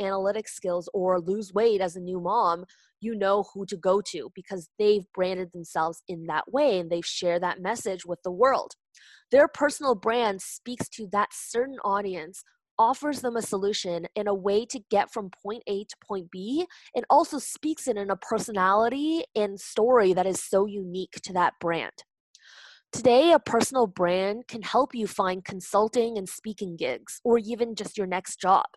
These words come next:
Actually, it helps all these opportunities find you as well because you are sharing your message out to the world. And this in particular has been super powerful to me. Actually,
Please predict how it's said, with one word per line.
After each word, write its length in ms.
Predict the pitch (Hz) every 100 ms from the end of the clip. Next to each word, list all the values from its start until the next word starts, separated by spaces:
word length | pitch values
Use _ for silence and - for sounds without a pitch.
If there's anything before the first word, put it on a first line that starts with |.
| - - -
Actually, 360 | 208 240 - 294
it 180 | 269 240
helps 340 | - 254 - _ -
all 280 | 240 262 262
these 200 | 240 208
opportunities 600 | 202 202 208 214 196 190
find 380 | - 190 180 165
you 300 | 208 269 170
as 120 | 165
well 320 | 208 247 165 190
because 340 | 208 214 170
you 220 | 180 226
are 100 | 240
sharing 380 | 196 - 185 185
your 140 | 180 175
message 360 | 175 - 185 -
out 160 | 175 -
to 100 | -
the 100 | 175
world. 360 | 165 175 113 - - - -
And 180 | 247 226
this 320 | 330 - -
in 100 | 190
particular 720 | 165 240 220 - 277 247 208 185
has 220 | 185 180
been 160 | 190
super 400 | 185 - 190 190
powerful 480 | 180 - 185 180 -
to 80 | -
me. 140 | - -
Actually, 300 | 214 - 302